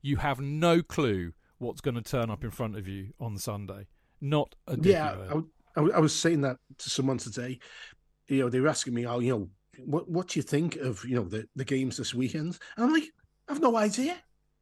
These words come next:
Speaker 2: It's, you know, that's the best thing about the beginning of the season.
Speaker 1: Yeah.
Speaker 2: And there are so many possibilities. And for one day at least, you can dream, can't you?
Speaker 1: Aha.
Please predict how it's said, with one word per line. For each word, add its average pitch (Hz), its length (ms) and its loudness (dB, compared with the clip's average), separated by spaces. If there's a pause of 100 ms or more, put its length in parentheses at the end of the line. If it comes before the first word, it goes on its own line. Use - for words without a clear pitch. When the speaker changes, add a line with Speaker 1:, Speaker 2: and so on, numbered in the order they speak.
(460)
Speaker 2:
It's, - 380 -6
you 262 80 4
know, 110 220 2 (240)
that's - 260 -2 (200)
the 175 60 2
best - 360 0
thing 196 220 2
about 175 220 0
the 156 80 -4
beginning 139 280 0
of 120 100 -2
the 107 60 -6
season. 143 420 -4 (400)
Speaker 1:
Yeah. - 80 0
Speaker 2:
And 202 140 2 (160)
there 196 100 6
are 190 40 0
so 226 220 -2
many 202 260 0
possibilities. 143 1040 -4 (400)
And 151 260 2 (580)
for - 180 0
one 196 400 6
day 175 320 2
at - 140 -4
least, 147 360 -2
you 135 60 -2
can 156 120 0
dream, 143 400 2
can't 139 300 -2
you? 143 60 -10
Speaker 1:
Aha. 220 220 -6